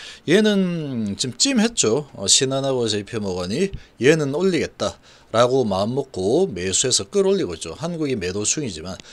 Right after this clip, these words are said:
신한하고 제이피 모건이 올리겠다면 올라가는 겁니다. 뭐 이유 따위 필요 없죠. 그러니까 지금 세-,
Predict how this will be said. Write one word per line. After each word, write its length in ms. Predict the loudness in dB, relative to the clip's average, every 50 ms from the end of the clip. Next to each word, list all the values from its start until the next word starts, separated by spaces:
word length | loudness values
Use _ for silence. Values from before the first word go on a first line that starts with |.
| -20 -20 -20 -20 -8 -2
신한하고 640 | 0 2 2 4 4 4 4 2 2 4 2 4
제이피 380 | 4 4 4 2 2 2 0 0
모건이 640 | 2 2 0 0 -2 -4 -4 -4 -4 -6 -6 -8 -10 -10 -12 -14 -16 _ 0
올리겠다면 600 | 0 2 4 4 2 2 0 -2 -6 -6 -4 -4
올라가는 420 | -2 0 0 0 0 -2 -6 -10
겁니다. 280 | -10 -12 -12 -14 -20 -20 -20 _ _ _ _ _ _ _ -20 -20 _ _ _ _ _ _ _ _ _ _ _ _ _ _ _ _ _ _ -18 -18 -18 -18 -20 -18 -8
뭐 120 | -2 -2 -2
이유 360 | 0 0 2 4 4 4 4
따위 280 | 4 4 6 6 4 2
필요 240 | 0 -2 0 0
없죠. 340 | 0 0 -2 -6 -6 -8 -10 _ _ -12
그러니까 180 | -6 -4 -2 0
지금 800 | 0 0 0 2 2 4 4 2 2 0 -2 -4 -4 -4 -4 -2
세-, 140 | -4 -4